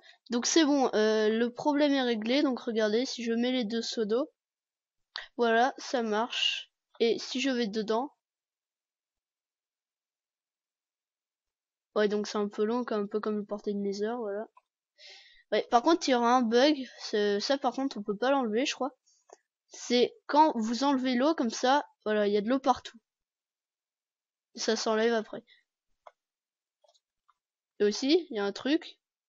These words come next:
c'est, c'est que ça marche. Ah si, regardez, même s'il y a pas l'eau, bah, ça vous T P. Ça, au pire, vous, vous en foutez. Au pire, vous arrêtez le système.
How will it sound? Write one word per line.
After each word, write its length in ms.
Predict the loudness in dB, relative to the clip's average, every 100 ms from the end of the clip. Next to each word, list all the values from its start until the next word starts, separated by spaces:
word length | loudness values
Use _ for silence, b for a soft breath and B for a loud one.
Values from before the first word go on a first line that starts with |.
| _
c'est, 300 | -16 -12 -12 _ _ _ _ -20
c'est 260 | -10 -8
que 340 | -6 -2 -2 -2
ça 260 | -8 -8 -6
marche. 260 | -6 -10 _
Ah 80 | -8
si, 140 | -8 -8 B B B -2
regardez, 300 | 0 2 2
même 380 | 0 0 0
s'il 280 | -2 -6 -4
y 40 | -4
a 60 |
pas 180 | -2 -4
l'eau, 240 | -2 -2
bah, 180 | -2 -4
ça 140 | -4 -4
vous 100 | -4
T 220 | -4 -4
P. 240 | -2 -4 _ _ _ _ -6
Ça, 220 | 2 2
au 80 | 2
pire, 220 | -4 -4
vous, 240 | -6 -10 _ _ -10
vous 120 | -4
en 80 | -4
foutez. 380 | -4 -8 -8 -8 B B B B B
Au 80 | 2
pire, 180 | 4
vous 160 | 6 8
arrêtez 300 | 8 8 0
le 40 |
système. 640 | -4 -6 -4 4 4 4